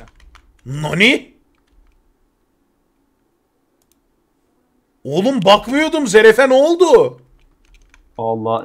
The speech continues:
Speaker 2: Ege bir anda seksen iki Zeref yaptı. <laughs>
Speaker 1: Abi Ege bir anda girmiş. Ne oldu, ne oldu Zeref'e? Millet ansızın öyle bekliyordu. Ne oldu? Aa, Might Rain dayak yiyor.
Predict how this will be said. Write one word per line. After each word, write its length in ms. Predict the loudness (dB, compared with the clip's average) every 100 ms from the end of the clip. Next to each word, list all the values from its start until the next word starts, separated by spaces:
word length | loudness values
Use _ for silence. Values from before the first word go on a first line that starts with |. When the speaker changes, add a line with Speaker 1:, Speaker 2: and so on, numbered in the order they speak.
| -4
Speaker 2:
Ege 260 | -4 -4
bir 80 | -2
anda 560 | -4 -4 -2 -2 -4 -10
seksen 380 | -10 -8 -6
iki 340 | -4 0 0 0
Zeref 340 | -4 -6 -6
yaptı. 280 | -8 -10 -16 -20 -20
<laughs> 920 | -20 _ _ _ _ -20 _ _ _ -14 -6
Speaker 1:
Abi 280 | -4 -2 2
Ege 360 | 2 4 0 0
bir 100 | 0
anda 320 | -2 0 -2
girmiş. 520 | -2 -8 -8 -12 -12
Ne 100 | -6
oldu, 460 | -4 -4 -6 -10 -4
ne 40 |
oldu 380 | 2 2 2 -8
Zeref'e? 720 | -6 -6 -6 -6 -6 -6 -10 _ _ _ _ _ _ _ _ _ _ _ _ _ _ _ _ _ _ _ _ -16
Millet 440 | -12 -4 -4 -4
ansızın 500 | -8 -10 -12 -14 -10
öyle 320 | -8 -6 -6
bekliyordu. 580 | -8 -12 -12 -10 -10 -8
Ne 60 | -8
oldu? 540 | -6 -6 -4 -6 -6 -12 -20 _ _ _ -10
Aa, 160 | -8
Might 260 | -6 -6 -6
Rain 260 | -10 -10 -10
dayak 300 | -6 -6 -8
yiyor. 180 | -12 -18